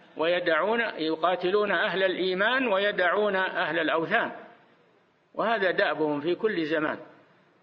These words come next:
تجد تسلط-، تسلطهم على المسلمين وعلى مجتمعات المسلمين. وأول من قاتلهم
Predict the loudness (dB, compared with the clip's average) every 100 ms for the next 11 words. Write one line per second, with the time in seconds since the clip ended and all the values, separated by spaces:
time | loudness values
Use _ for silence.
0 | _ -2 -2 0 -4 -4 -16 -20 -20 _
1 | _ -6 -4 0 0 2 0 -4 -4 -2
2 | 0 0 0 0 0 2 2 2 0 -2
3 | -4 -4 -2 0 0 0 0 0 -2 -2
4 | -2 0 0 0 -2 -4 -4 -4 -4 -4
5 | -4 -8 -18 -20 -20 _ _ _ _ _
6 | _ _ _ _ _ _ _ -4 0 2
7 | 2 2 0 2 2 2 0 0 0 2
8 | 2 0 0 0 -2 -6